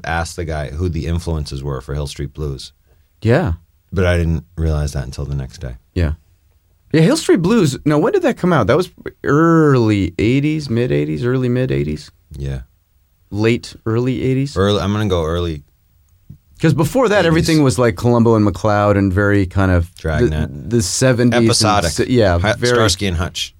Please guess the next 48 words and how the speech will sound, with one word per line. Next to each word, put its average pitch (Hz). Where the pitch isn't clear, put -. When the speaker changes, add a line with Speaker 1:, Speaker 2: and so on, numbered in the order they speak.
Speaker 2:
Right. 98
The 123
end 147
of 151
the 139
show 139
was 110
the 110
end 98
of 92
the 92
show, 90
where 95
Hill 107
Speaker 1:
Yeah. 151
Speaker 2:
Street 117
kind 98
of 87
had 92
that. 92
Speaker 1:
Exactly. 67
Exactly. 147
Speaker 2:
There 131
was 123
the -
episodic 156
element, 147
and 107
then 101
the 92
Speaker 1:
It 113
had 120
the 120
Speaker 2:
what's 135
the 135
word 117
I'm 104
looking 101
Speaker 1:
ongoing 104
Speaker 2:
for? 87
Speaker 1:
storylines. 95
Speaker 2:
Yeah, 156
yeah, 139
yeah. 123
Speaker 1:
Which 90
is 104
very, 107
uh, 90